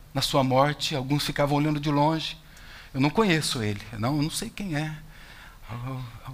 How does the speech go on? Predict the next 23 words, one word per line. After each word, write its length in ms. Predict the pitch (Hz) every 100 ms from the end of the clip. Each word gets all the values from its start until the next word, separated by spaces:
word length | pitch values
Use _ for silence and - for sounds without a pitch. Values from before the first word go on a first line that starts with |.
| 127
Houve 160 | 135
aquele 240 | 139 160 147
que 120 | 139
praguejou 640 | 156 143 147 123 147 165 165
contra 240 | 143 143
o 40 |
Senhor. 380 | 131 127 120 135
"Não, 140 | 139 151
ele 100 | 151
é 40 |
um 40 |
maldito, 720 | 180 202 202 156 220 240 - - - - - -
ele 120 | 135
é 20 |
um 40 | 175
desgraçado." 640 | 180 214 208 - 151 151
Andou 200 | 175 220
com 180 | 247 185
ele, 240 | 196 - -
próximo, 560 | 190 196 196 - 151 147 - - - -
estava 240 | - 139 151
próximo 580 | - 165 180 - 170
dele. 320 | 151 131 143